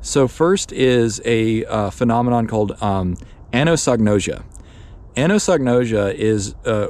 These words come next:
really, really kind of, uh, interesting, I'm not gonna say bizarre, 'cause that's, i-, it's, it's a kind of injury. But what happens with anosognosia is that you have some kind of disability, whether it's a physical or cognitive disability,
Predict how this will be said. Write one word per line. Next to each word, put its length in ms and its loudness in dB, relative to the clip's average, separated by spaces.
really, 460 2
really 480 2
kind 220 0
of, 260 -2
uh, 220 0
interesting, 640 0
I'm 80 0
not 100 -2
gonna 140 -2
say 120 0
bizarre, 460 0
'cause 160 -4
that's, 420 -6
i-, 60 -10
it's, 440 -2
it's 200 -2
a 40 -4
kind 220 -2
of 80 -2
injury. 380 -2
But 100 2
what 120 4
happens 360 -2
with 120 0
anosognosia 840 0
is 340 0
that 200 0
you 300 4
have 380 -2
some 280 0
kind 280 -2
of 140 -4
disability, 600 0
whether 240 -2
it's 120 -4
a 60 -6
physical 520 0
or 160 -4
cognitive 520 0
disability, 640 0